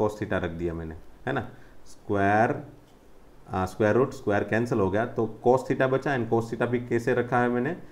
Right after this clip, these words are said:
मोड में, ठीक है? ओके, but यहाँ पे फिर अभी cos theta मोड में है तो मुझे दिखाना पड़ेगा ना। So here mod cos theta equal to positive cos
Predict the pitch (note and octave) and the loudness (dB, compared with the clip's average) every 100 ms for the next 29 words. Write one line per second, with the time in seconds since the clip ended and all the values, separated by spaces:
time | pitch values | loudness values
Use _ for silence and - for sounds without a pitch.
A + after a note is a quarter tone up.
0 | - - - G2 G#2 A2 F#2 E2 E2+ - | -20 -20 -6 0 2 4 2 -2 -8 -16
1 | - - A#2 F3+ F#3+ - - - - - | -10 -4 0 0 -2 -12 -20 -20 -20 -20
2 | - - - - - - - - - - | -20 -20 -20 -20 -20 -20 -20 -20 -20 -20
3 | - - - - - - - - - - | -20 -20 -20 -20 -18 -18 -18 -12 -12 -10
4 | - - - - - - - - - - | -16 -16 -20 -20 -20 -20 -20 -20 -20 -20
5 | - - - - - - - - - - | -20 -18 -18 -18 -20 -20 -20 -20 -20 -20
6 | - - A2+ A2+ A2 A#2+ C3 C3 - C3 | -16 -4 -2 2 2 2 0 -2 0 0
7 | B2 B2+ - - A#2+ A#2+ B2 B2+ A#2+ A2+ | 0 0 -4 -2 -2 -2 -2 0 2 2
8 | A#2+ B2 B2 A#2+ A2+ A2 A#2+ A2+ A2 A#2+ | 2 2 2 0 0 2 2 0 0 0
9 | A#2 A2+ A2+ D3+ - - - G2+ G#2+ A2+ | 2 0 -2 -4 -8 -12 -8 -4 0 2
10 | F2+ F#2 A#2+ - - - - F#2 F#2+ A2 | 2 0 -4 -10 -18 -14 -8 -4 0 2
11 | B2 C3 C3 A#2+ A#2 A#2 - G2 G2 F#2 | 2 2 0 0 0 -2 -4 -4 -2 -2
12 | G2+ A2 - A#2+ A#2 B2+ B2 - - B2 | -2 -6 -4 -2 0 0 -2 -6 0 4
13 | A#2+ C3 D3 D#3+ D3 D3 | 6 6 4 2 2 0